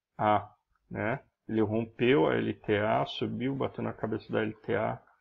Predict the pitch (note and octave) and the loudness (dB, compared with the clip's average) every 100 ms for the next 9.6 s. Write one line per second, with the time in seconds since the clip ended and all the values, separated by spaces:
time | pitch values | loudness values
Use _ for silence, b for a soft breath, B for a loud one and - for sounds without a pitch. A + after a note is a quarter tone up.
0 | _ _ A#2+ - A2+ B2 - G#2 G2 F#2+ | _ _ -10 -2 0 0 -4 -6 -4 -6
1 | - - C#3 B2+ _ _ _ _ - A#2 | -10 -10 -10 -12 _ _ _ _ -2 6
2 | A#2+ A#2 A#2+ A#2 A2 A2+ F2+ - G#2+ D3+ | 6 6 0 0 0 2 2 2 4 6
3 | F#3 F3+ F3 F3 - C#3 C#3 C3+ C#3 C#3+ | 12 12 12 12 2 4 6 10 10 10
4 | A2+ A#2 B2+ A#2 A#2 A2+ A2 G#2+ A#2+ - | 4 2 4 4 4 2 0 0 -2 0
5 | D#3+ D3+ C3+ C3+ _ _ b b _ - | 0 2 0 -4 _ _ b b _ -6
6 | A2 A#2 A2+ A#2 A2+ - A2+ A#2 A2+ A#2+ | -2 4 8 8 6 4 0 0 2 4
7 | A#2 - B2 - A2+ B2 D3+ - - A#2+ | 4 2 -4 2 4 6 6 4 0 2
8 | A#2+ A2+ A#2+ A#2 A2 A#2+ G#2+ - G#2+ A2+ | 4 0 4 4 4 -2 -2 -2 -2 -2
9 | A2 A2+ - D3+ D#3+ | 2 2 4 4 4